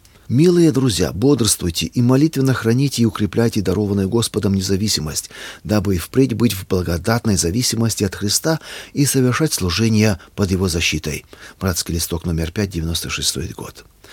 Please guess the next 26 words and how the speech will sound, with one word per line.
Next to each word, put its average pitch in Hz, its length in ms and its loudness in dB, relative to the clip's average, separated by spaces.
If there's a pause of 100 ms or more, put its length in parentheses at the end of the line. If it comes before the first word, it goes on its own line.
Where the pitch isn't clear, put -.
(320)
Нельзя 147 340 2
жить 156 160 0
только 135 320 2
прошлыми 110 460 0
победами. 101 640 2 (300)
Сегодня, 98 400 -2
бодрствуя, 110 560 0
пристально 127 560 2
всматриваясь, 117 680 0
куда 98 300 0
идет 98 220 -2
христианство, 120 640 -2 (320)
следует 107 540 2
бережно 135 420 4
хранить 98 360 0
свободу, 104 500 0
данную 90 340 -2
Христом, 101 540 0 (240)
за 87 140 -2
которую 98 440 0
отдали 92 340 0
жизнь 123 400 -2 (140)
многие 127 520 2
праведники 87 580 -2
наших 80 340 -4
дней. 64 240 -8